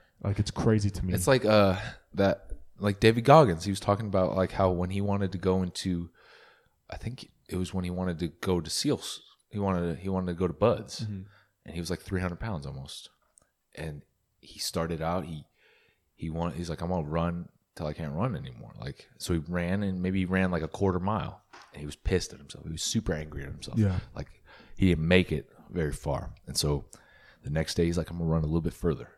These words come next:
Speaker 2: So he ran a little bit further. Maybe he got, like, a little bit more than a quarter mile. Still stuck. Like, it sucked.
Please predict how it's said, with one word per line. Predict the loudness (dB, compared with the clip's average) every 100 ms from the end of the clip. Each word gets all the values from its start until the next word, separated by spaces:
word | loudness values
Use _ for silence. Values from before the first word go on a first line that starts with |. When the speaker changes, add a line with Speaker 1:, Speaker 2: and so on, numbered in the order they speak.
| _
Speaker 2:
So | -16
he | -10
ran | -4 -2
a |
little | 0 0
bit | -2
further. | -4 -2
Maybe | -2 -2
he | 0
got, | -2 -2 -8
like, | -4 -4 -6 -20 _
a | -2
little | 0 2
bit | 0
more | 0 -2
than | -2
a |
quarter | -2 -2
mile. | -2 -6 -10 -18 _ _ -20 _ _
Still | -2 2 4
stuck. | 4 2 2 0
Like, | -2 -2 -2
it |
sucked. | 0 4 4 2 -14